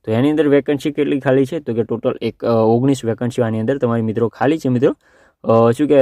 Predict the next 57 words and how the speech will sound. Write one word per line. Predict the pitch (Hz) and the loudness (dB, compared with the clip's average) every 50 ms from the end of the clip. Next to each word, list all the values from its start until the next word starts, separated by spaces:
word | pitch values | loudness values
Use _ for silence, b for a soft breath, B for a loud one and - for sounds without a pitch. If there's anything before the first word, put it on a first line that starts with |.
| 127 120 113 | 4 4 2
અ, | 104 - - 113 113 110 104 104 101 101 98 101 - | -2 -4 -6 -4 -2 0 0 2 0 0 -2 -6 -8
કેટેગરી | - 117 117 127 147 147 139 147 | -8 -6 -4 -2 -2 0 0 2
વાઇઝ | 147 139 135 131 | 4 4 4 2
જોઈએ | 120 123 120 120 131 160 - - - - | 2 0 0 0 0 -2 -4 -10 -10 -6
તો | 117 113 | -4 -4
યુ | 113 113 123 | -2 0 2
આરની | 131 131 127 123 120 | 2 2 2 0 0
અંદર | 113 117 113 | 0 -2 -2
સાત, | 104 - 135 131 - - _ - | -2 0 0 -2 -2 -2 _ -8
એસ | 127 117 113 - - - | -6 -4 -4 -4 -4 -6
ટીની | - 123 120 117 | -6 -4 -2 -2
અંદર | 113 113 110 113 110 | -2 -2 -2 0 2
બે, | 117 123 151 - - _ - | 2 2 2 0 -4 _ -8
અ, | - 110 104 104 107 104 104 | -4 -2 0 0 2 0 0
એસ | 107 - | -2 -4
ટીની | - 120 117 117 | -6 -6 -4 -4
અંદર | 113 110 117 117 | -4 -2 -2 -2
બે, | 120 120 123 147 170 b b b b b b b - - | 0 0 0 -2 -2 b b b b b b b -10 -4
ઓ | 120 127 | -2 2
બી | 143 143 | 2 2
સીની | 131 - 147 143 | 2 4 2 2
અંદર | 143 139 139 127 | 2 2 2 0
પાંચ, | 127 - 120 123 135 139 - - - | 0 0 -2 -2 -2 -2 -4 -8 -6
ઈ | 120 123 | -4 -2
ડબલ્યુ | 123 123 120 113 120 117 | 0 0 0 0 0 0
એસની | 110 117 113 113 | 0 -2 -2 -4
અંદર | 107 107 110 | -2 -2 -4
ત્રણ | 101 - 127 139 147 160 - - | -2 0 0 0 0 0 -2 -6
અને | 127 117 110 - | -6 -6 -6 -4
ઈ | - 120 120 123 | -2 0 2 2
એસ | 120 - | 2 0
એમની | 120 110 110 110 | -2 -4 -2 -2
અંદર | 107 107 123 135 | 0 0 0 0
બે | 127 113 113 110 | 2 2 2 2
વેકન્સીઓ | 110 110 101 - 113 107 - 131 139 | 2 0 -2 -4 -8 -6 -4 -6 -6
ખાલી | - - - 107 107 110 104 | -6 -4 -2 0 0 0 0
છે | 107 120 | -2 -2
મિત્રો. | 117 113 131 190 294 B B B B B B B B - | -4 -2 -4 -6 -6 B B B B B B B B -2
પગારની | - 131 139 170 175 175 175 | -2 2 4 4 2 4 2
વાત | 165 160 156 | 2 2 2
કરીએ | - - 156 151 156 160 180 - - 139 - _ | 2 0 -2 -2 0 -2 -2 -6 -10 -16 -12 _
તો | 123 117 | -6 -4
કે | 120 123 | -4 -4
પે | - - 131 135 | -2 -2 -2 0
લેવલ | 139 135 127 127 127 120 | 2 4 4 4 4 2
ટુ | 123 127 127 131 | 0 -4 -4 -2
પ્રમાણે | 123 120 120 117 117 117 117 113 | -2 -2 0 0 0 0 0 -2
છે, | 107 - 226 330 | -4 -4 -6 -4
ઓકે, | - 123 120 123 143 127 | -2 -4 -2 0 0 0
ઓગણીસ | 110 110 104 117 127 123 - 117 | 0 0 0 0 -2 -2 -2 -2
હજાર | 110 107 120 113 | -2 0 0 0
નવસોથી | 110 107 107 110 - 139 127 107 127 147 | 0 -2 -2 -2 -2 -2 -2 -2 -2 -4
ત્રેસઠ | - - - 107 107 - - 104 104 | -4 -6 -6 -8 -8 -8 -10 -10 -8
હજાર | 107 104 110 | -8 -6 -6
બસોની | 113 110 101 98 - 113 107 104 | -6 -6 -6 -8 -8 -10 -10 -10
અંદર | 101 101 107 110 | -8 -8 -8 -8
તમારો | - 113 107 104 101 117 156 - | -6 -6 -6 -4 -2 -2 -2 -4